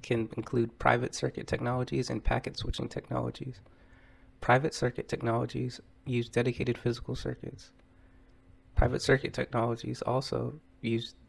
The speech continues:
dedicated or lease lines, P P P or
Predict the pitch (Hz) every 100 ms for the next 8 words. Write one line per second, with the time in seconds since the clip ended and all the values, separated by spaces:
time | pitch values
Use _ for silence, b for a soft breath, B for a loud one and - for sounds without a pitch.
0 | - 120 117 - - - 120 120 120 -
1 | 127 123 131 127 - - B B B B
2 | B B - - - 120 120 117 - 123
3 | 123 123 110